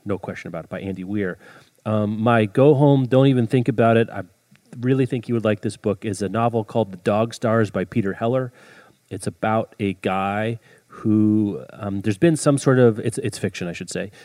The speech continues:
um, and it's, uh, something has happened, and most of the people are gone, and he has holed up essentially in a ranch in Colorado with someone he met who is dodgy,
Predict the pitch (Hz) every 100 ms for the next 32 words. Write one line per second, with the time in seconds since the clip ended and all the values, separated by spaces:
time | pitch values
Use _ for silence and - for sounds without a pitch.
0 | - - 101 98 95 85 80 _ - 101
1 | 101 101 - - - - - - - -
2 | - 147 151 117 110 92 67 71 - _
3 | _ _ - 101 98 98 - - 123 127
4 | - 110 98 - 120 113 107 95 95 87
5 | 92 - - _ _ - 101 98 - 127
6 | 127 113 110 104 - - 120 117 110 104
7 | 101 - - 113 101 113 98 95 98 98
8 | 95 - _ _ _ _ - 95 92 92
9 | - 110 95 92 87 87 80 - _ _
10 | - 107 95 - - - 110 107 104 95
11 | 101 92 92 - - - 98 92 92 87
12 | - - - _ _ _ _ _ _ _
13 | 104 101 92 90 80 -